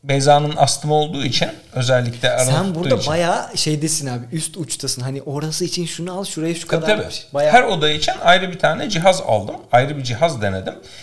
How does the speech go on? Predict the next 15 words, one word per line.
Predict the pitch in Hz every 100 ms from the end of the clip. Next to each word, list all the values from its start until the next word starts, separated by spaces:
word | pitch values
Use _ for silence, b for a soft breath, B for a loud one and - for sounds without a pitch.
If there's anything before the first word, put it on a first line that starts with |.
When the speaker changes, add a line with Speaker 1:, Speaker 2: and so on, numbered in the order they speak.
| B
Speaker 1:
Bunların | 160 202 233 233
videosunu | 269 185 - 214
vesairesini | 196 - - 196 - 175
bir |
şeyini | - 190 202
yapmadım. | 170 156 123 135
Çünkü | 156
ürünlerin | 151 156 156
hızlı | 156 160 175
değiştiği | 143 123 107
dönemde | 110 110 92 104 -
ben | 170 170
bazen | 165 160 160
şey | - 156
yaparım. | - -